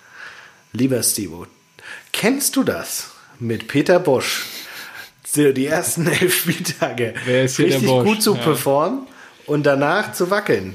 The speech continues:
Speaker 1: Denkst du, Peter Bosch wackelt
Speaker 2: Ah,
Speaker 1: gerade?
Speaker 2: ich müsste noch mal nachgucken, wie das damals bei uns war. Wonach, also nach welchem Spiel er damals dann bei uns eingebrochen ist, weil das war ja jetzt wirklich,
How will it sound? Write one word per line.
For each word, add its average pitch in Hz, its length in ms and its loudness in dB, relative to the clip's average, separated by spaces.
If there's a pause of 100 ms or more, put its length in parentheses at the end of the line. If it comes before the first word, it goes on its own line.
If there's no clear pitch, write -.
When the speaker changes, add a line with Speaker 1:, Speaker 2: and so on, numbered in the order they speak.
Speaker 1:
Denkst 190 280 0
du, 214 220 0
Peter 175 300 2
Bosch 160 240 0
wackelt 170 280 -4
Speaker 2:
Ah, - 100 -2
Speaker 1:
gerade? 170 140 -2
Speaker 2:
ich - 80 -2
müsste 175 220 0
noch 165 100 4
mal 160 100 4
nachgucken, 156 420 -2
wie 151 60 -4
das 131 160 -2
damals 135 280 0
bei - 80 -2
uns 160 260 0
war. 98 260 -2 (180)
Wonach, 123 440 2 (120)
also 120 200 2
nach 113 180 2
welchem 135 260 2
Spiel 123 240 0
er 120 180 4
damals 117 360 2
dann 110 160 0
bei 107 80 2
uns 127 220 0
eingebrochen 98 520 0
ist, 135 200 -2
weil 104 140 2
das 110 200 2
war 117 100 4
ja 113 80 4
jetzt 110 160 0
wirklich, 107 200 -4